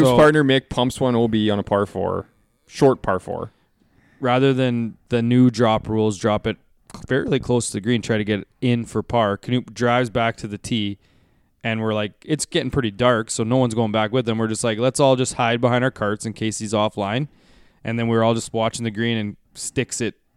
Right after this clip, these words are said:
Speaker 1: off the tee to
Speaker 2: Fifteen
Speaker 1: fifteen
Speaker 2: feet.
Speaker 1: feet. <laughs> Mick makes the putt.
Speaker 2: Yeah, and then they
Speaker 1: And
Speaker 2: win it.
Speaker 1: then
Speaker 2: Then they had to win a chip off on that hole, too.
Speaker 1: Then they won the chip off, and then they go to eighteen, the final hole.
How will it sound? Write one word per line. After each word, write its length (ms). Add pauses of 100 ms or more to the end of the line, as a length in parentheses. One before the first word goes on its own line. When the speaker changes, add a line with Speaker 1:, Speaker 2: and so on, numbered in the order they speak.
(160)
Speaker 1:
off 220
the 120
tee 320
to 300 (380)
Speaker 2:
Fifteen 380
Speaker 1:
fifteen 280
Speaker 2:
feet. 280
Speaker 1:
feet. 180
<laughs> 160 (120)
Mick 260
makes 240
the 100
putt. 300 (580)
Speaker 2:
Yeah, 160
and 140
then 300 (100)
they 80
Speaker 1:
And 80
Speaker 2:
win 160
it. 60
Speaker 1:
then 220
Speaker 2:
Then 140
they 60
had 100
to 60
win 140
a 120
chip 280
off 220
on 80
that 140
hole, 160
too. 340 (360)
Speaker 1:
Then 180
they 80
won 220
the 80
chip 240
off, 260
and 160
then 80
they 100
go 160
to 80
eighteen, 420
the 60
final 360
hole. 440